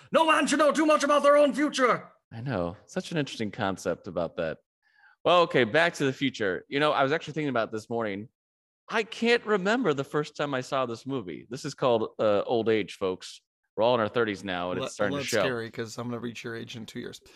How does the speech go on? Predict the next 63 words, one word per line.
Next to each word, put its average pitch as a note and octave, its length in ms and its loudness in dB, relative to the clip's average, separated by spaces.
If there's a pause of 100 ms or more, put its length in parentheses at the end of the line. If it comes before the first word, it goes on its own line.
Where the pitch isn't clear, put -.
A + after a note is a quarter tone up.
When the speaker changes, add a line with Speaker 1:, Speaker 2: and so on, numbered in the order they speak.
(160)
Speaker 2:
Yeah. B2 180 0 (260)
<laughs> B2 80 -8 (280)
But, D#3 220 2
uh, D#3 240 6 (140)
I E3 80 2
was D#3 100 -2
trying F3 160 0
to - 60 -6
think, E3 160 -2
I D3 40 4
was B2+ 140 -6
like, A#2 160 -4
"Do A#2+ 140 -4
I - 20 -2
remember D#3+ 300 -2
the C3+ 80 -10
first C3+ 200 -6
time A2+ 120 -6
I G#2+ 40 -2
saw A2 200 0
this G2+ 200 -6
movie?" C#3+ 480 -6
Uh, F#2+ 460 0 (240)
clearly, B2+ 320 2
obviously, G#2 320 0
would F#2+ 100 -4
not F#2+ 140 -2
have F2+ 80 -12
been F#2 120 -6
in F2 100 -10
theaters, A2+ 420 0
but F#2+ 300 -2 (600)
I'm G#2 280 -8
like, F#2+ 320 -6 (180)
the, A2+ 260 0
the, G#2+ 360 0
you B2 100 -4
know, G#2 140 0
we're G#2+ 180 -4
all A#2 220 4
three A2+ 320 -4
from G#2+ 260 -8
the, F#2+ 460 -6
uh, F#2+ 280 0
age G#2+ 280 -4
of G#2 80 -8
V B2 140 0
H C3+ 200 -2
S B2 320 -4
when A2 160 -8
we G#2 60 -4
were G#2 80 -4
kids. B2 500 -4 (480)
I'm G2+ 80 -10
trying F3+ 200 0
to - 20 -4
think D#3+ 180 -2
who E3+ 200 2
would F3 120 4
have D3 80 -2
had C3+ 220 2
this C#3 160 -6
movie B2+ 480 -2